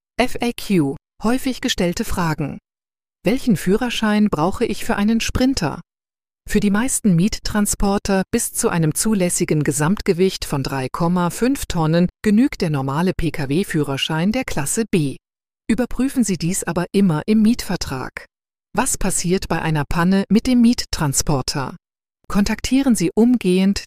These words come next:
die vierundzwanzig Stunden Hotline des Vermieters. Klären Sie vor der Abfahrt, welcher Schutzbrief, europaweite Pannen- und Unfallhilfe im Mietpreis inbegriffen ist.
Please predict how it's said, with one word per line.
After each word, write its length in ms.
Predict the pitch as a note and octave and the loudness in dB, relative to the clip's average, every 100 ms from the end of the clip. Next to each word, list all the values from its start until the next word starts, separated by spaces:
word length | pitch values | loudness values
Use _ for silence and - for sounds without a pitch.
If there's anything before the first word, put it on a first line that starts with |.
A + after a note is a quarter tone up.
| - | -4
die 160 | D#3 | -4
vierundzwanzig 840 | - A#3+ C4 G#3+ - F3 E3+ F3+ - | 0 0 2 0 0 -2 -2 -4 0
Stunden 480 | E3+ E3 - F#3 | 0 0 0 0
Hotline 460 | E3 - E3+ D#3 D#3+ | 0 -2 -2 0 0
des 180 | F3+ - | -2 0
Vermieters. 720 | G#3+ F#3+ D#3+ D3 A#2+ - - - _ _ _ - | 2 2 2 -4 -4 -4 -4 -8 _ _ _ -6
Klären 360 | F3 F3 G#3 F3 | -2 2 2 2
Sie 100 | D3+ | 0
vor 160 | D#3 | -2
der 160 | D#3 - | -4 -2
Abfahrt, 480 | D#3 - F3+ F3 - - _ | -4 -2 -2 0 -4 -12 _
welcher 280 | E3+ F3 D3 | -2 0 -4
Schutzbrief, 840 | - F3+ - - - G#3 C4+ - - _ _ - | -2 -2 -2 -4 0 0 -2 -6 -18 _ _ -2
europaweite 720 | F3 G3+ A#3 A3 F3+ D#3 E3+ | 2 2 2 -2 -2 -2 -2
Pannen- 480 | - - F#3+ G3+ G3+ - | -2 2 2 2 0 0
und 160 | A#3+ - | 0 2
Unfallhilfe 800 | E3 - D#3+ D3 D3+ C#3+ E3 D#3 - _ | 0 0 -2 2 0 2 -2 -2 -8 _
im 180 | A#3 A3 | 2 4
Mietpreis 580 | D#3 - - E3 F3 - | 2 0 -2 0 -2 0
inbegriffen 640 | F3+ G3+ G3 E3 - E3 | 2 2 2 0 -2 -4
ist. 420 | C3+ B2+ - - | -2 -4 -6 -8